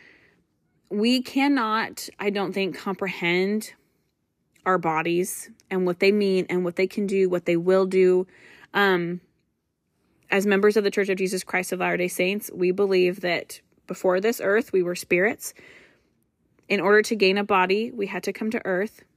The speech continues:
We needed a body because God has a body. And in order to become like God, we needed a body. And the way to do that was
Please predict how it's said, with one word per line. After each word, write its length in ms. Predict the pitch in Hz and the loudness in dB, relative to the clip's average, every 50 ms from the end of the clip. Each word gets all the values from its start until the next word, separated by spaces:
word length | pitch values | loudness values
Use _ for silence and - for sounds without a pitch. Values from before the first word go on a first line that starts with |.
| _ _ _ | _ _ _
We 140 | 180 185 190 | 0 0 2
needed 260 | 208 233 247 269 240 | 2 2 2 2 2
a 60 | 233 | 2
body 340 | 190 196 175 165 170 185 208 | 2 2 0 2 2 0 -2
because 360 | - 202 - - 175 175 - | -2 -4 -6 -6 -6 -8 -6
God 260 | - - 180 180 185 | -6 -2 -2 -2 -2
has 160 | 190 190 180 | -2 -4 -6
a 60 | 185 175 | -6 -4
body. 360 | 180 170 170 170 185 214 254 - _ _ _ _ _ _ - - - - _ _ _ _ | -2 -2 0 0 -2 -2 -4 -8 _ _ _ _ _ _ -20 -20 -20 -20 _ _ _ _
And 80 | 185 190 | 0 0
in 100 | 190 160 | 0 2
order 240 | - 190 196 196 190 | 2 4 4 2 2
to 120 | - - | 0 -2
become 360 | 185 180 185 - 202 196 202 | -2 -2 -2 -2 -4 -4 -2
like 220 | 202 202 226 226 233 | -2 -2 -2 -2 0
God, 380 | - 185 170 170 180 202 233 - _ _ _ _ _ _ - | 0 0 2 0 -2 -4 -6 -10 _ _ _ _ _ _ -6
we 200 | 160 160 170 180 | -4 -2 0 0
needed 260 | 175 170 170 160 165 | 0 -2 -4 -6 -8
a 40 | 165 | -6
body. 380 | 180 143 131 85 - 190 220 - _ _ _ _ _ - | -4 -4 -4 -4 -6 -8 -10 -12 _ _ _ _ _ -6
And 140 | 170 170 | -4 -2
the 40 | 165 | 0
way 100 | 165 165 165 | 0 0 -2
to 100 | - 175 | -2 -4
do 140 | 180 165 | -4 -4
that 200 | 165 160 165 - | -4 -4 -6 -6
was 280 | - 165 165 - - - | -6 -8 -10 -10 -12 -16